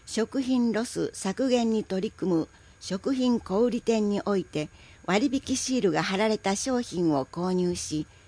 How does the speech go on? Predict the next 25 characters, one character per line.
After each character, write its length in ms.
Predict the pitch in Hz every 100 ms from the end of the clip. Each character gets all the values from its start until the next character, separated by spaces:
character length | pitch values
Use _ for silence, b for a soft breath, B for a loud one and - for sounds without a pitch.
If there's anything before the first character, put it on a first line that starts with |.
| b b b -
割 260 | 170 220 269 -
引 80 | -
シ 240 | 240 247 214
ー 60 |
ル 120 | 156
五 140 | 139 170
枚 300 | 233 233 190
を 120 | 156
集 200 | 156 202
め 120 | 190
て 240 | - 160 -
専 340 | - 202 262
用 140 | 254 254
は 160 | 254
が 120 | 220 240
き 140 | 190
に 140 | 180
て 100 | -
申 220 | 143 151 208
し 100 | -
込 120 | 202
み 100 | 185
す 160 | - 160
る 80 |
と、 240 | 165 151